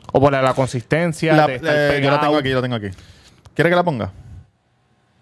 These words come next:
Speaker 2: Es que
Speaker 1: Mm,
Speaker 2: después
Speaker 1: no
Speaker 2: me,
Speaker 1: la
Speaker 2: me,
Speaker 1: ponga,
Speaker 2: después
Speaker 1: no
Speaker 2: me,
Speaker 1: la
Speaker 2: después
Speaker 1: ponga.
Speaker 2: me tumban el
Speaker 1: Nada,
Speaker 2: jodido
Speaker 1: este,
Speaker 2: video.
Speaker 1: Kendo estaba hablando de
Speaker 2: Lo que
Speaker 1: Ricky
Speaker 2: pasa
Speaker 1: Martin
Speaker 2: es
Speaker 1: cuando
Speaker 2: que
Speaker 1: Ricky Martin estuvo bien
Speaker 2: sí,
Speaker 1: pegado.
Speaker 2: Bad Bu-, eh, Beni, Ba-, Beni Beni está diciendo que nadie ha sido más grande
Speaker 1: Que Bad Bunny.
Speaker 2: que Bad Bunny. Entonces,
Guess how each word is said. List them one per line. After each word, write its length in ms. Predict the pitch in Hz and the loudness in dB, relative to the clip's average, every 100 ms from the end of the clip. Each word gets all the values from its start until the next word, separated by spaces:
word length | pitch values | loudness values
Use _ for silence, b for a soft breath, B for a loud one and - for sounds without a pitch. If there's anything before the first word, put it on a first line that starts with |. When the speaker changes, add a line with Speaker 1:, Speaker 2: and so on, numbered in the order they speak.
| _ | _
Speaker 2:
Es 100 | 135 | 0
que 100 | 160 | 2
Speaker 1:
Mm, 40 | |
Speaker 2:
después 180 | 156 175 | 2 2
Speaker 1:
no 40 | - | 2
Speaker 2:
me, 40 | |
Speaker 1:
la 60 | - | 2
Speaker 2:
me, 60 | |
Speaker 1:
ponga, 100 | 135 131 | 2 0
Speaker 2:
después 160 | - - | 0 0
Speaker 1:
no 60 | |
Speaker 2:
me, 80 | 156 | 0
Speaker 1:
la 40 | 139 | 0
Speaker 2:
después 160 | 120 | 0
Speaker 1:
ponga. 120 | 151 | -2
Speaker 2:
me 20 | 156 | -2
tumban 240 | 151 170 | -2 -2
el 60 | 185 | -2
Speaker 1:
Nada, 80 | 143 | 0
Speaker 2:
jodido 240 | 143 135 | 0 0
Speaker 1:
este, 240 | 120 113 - | 0 -2 -2
Speaker 2:
video. 220 | 156 151 165 | -6 -8 -8
Speaker 1:
Kendo 200 | 180 208 | -8 -4
estaba 160 | 226 214 | -2 -2
hablando 260 | 214 214 | -2 -2
de 60 | 208 | 0
Speaker 2:
Lo 80 | 202 | 2
que 80 | |
Speaker 1:
Ricky 80 | 160 | 2
Speaker 2:
pasa 80 | 180 196 | 0 0
Speaker 1:
Martin 100 | 190 | 0
Speaker 2:
es 40 | |
Speaker 1:
cuando 180 | 165 147 | 0 0
Speaker 2:
que 60 | 165 | -2
Speaker 1:
Ricky 160 | 185 | -2
Martin 180 | - 160 | -2 -4
estuvo 200 | 156 180 | -4 -2
bien 160 | 180 180 | -2 -2
Speaker 2:
sí, 80 | 185 | -2
Speaker 1:
pegado. 200 | 160 156 | 0 2
Speaker 2:
Bad 120 | 151 139 | 2 0
Bu-, 160 | 135 170 | -4 0
eh, 280 | 151 143 - | 0 0 -4
Beni, 400 | 131 151 156 - | -2 0 -2 -10
Ba-, 260 | 131 139 - | -2 -2 0
Beni 240 | 139 151 | -2 0
Beni 140 | 151 170 | 0 0
está 120 | 208 | 0
diciendo 400 | 190 214 208 190 | 0 -2 -2 -2
que 320 | 160 139 - - | 0 0 -2 -6
nadie 520 | 135 147 170 202 208 | -4 0 2 2 0
ha 60 | - | 0
sido 260 | 208 202 | 2 2
más 200 | 196 190 | 0 -2
grande 640 | 196 208 196 160 151 143 - | 0 0 -2 -2 -2 -2 -2
Speaker 1:
Que 80 | 131 | 0
Bad 120 | 113 | 0
Bunny. 200 | 113 101 | -2 -2
Speaker 2:
que 120 | 131 | 2
Bad 160 | 127 110 | 4 4
Bunny. 300 | 117 131 117 | 2 -2 -2
Entonces, 440 | 107 160 202 185 | -6 -2 -2 -2